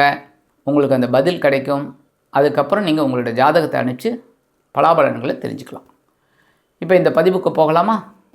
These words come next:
எனதருமை மீன ராசி நேர்களே, இந்த அருமையான பதிவுல நம்ம என்ன பார்க்க போறோம் அப்படின்னா, சூரிய பகவானின் அற்புதமான ஒரு பெயர்ச்சி.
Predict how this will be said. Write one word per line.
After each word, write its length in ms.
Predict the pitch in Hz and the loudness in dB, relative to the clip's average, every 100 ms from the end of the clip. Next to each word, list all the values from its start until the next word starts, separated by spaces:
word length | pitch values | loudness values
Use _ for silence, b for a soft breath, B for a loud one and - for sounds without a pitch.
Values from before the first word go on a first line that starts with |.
| _ 170 | _ 0
எனதருமை 380 | 214 247 254 302 254 | 4 6 6 6 6
மீன 260 | 220 311 320 | 4 6 6
ராசி 300 | 262 247 240 220 | 6 6 4 2
நேர்களே, 300 | 143 123 127 - _ _ 196 | 2 2 -4 -6 _ _ 0
இந்த 120 | 220 190 | 4 4
அருமையான 360 | 208 247 262 285 | 6 6 6 6
பதிவுல 320 | 226 208 220 214 | 4 4 4 4
நம்ம 140 | 170 165 | 0 0
என்ன 100 | 208 202 | 2 2
பார்க்க 220 | 180 180 | 2 2
போறோம் 160 | 175 165 | 2 2
அப்படின்னா, 240 | 151 208 208 | 0 -4 -2
சூரிய 300 | 214 233 233 180 | 0 2 4 2
பகவானின் 420 | 151 160 190 175 | 2 0 0 0
அற்புதமான 640 | 135 147 160 165 180 220 220 170 | 0 0 -2 4 4 4 2 0
ஒரு 100 | - | 0
பெயர்ச்சி. 280 | 143 147 147 | 0 0 -2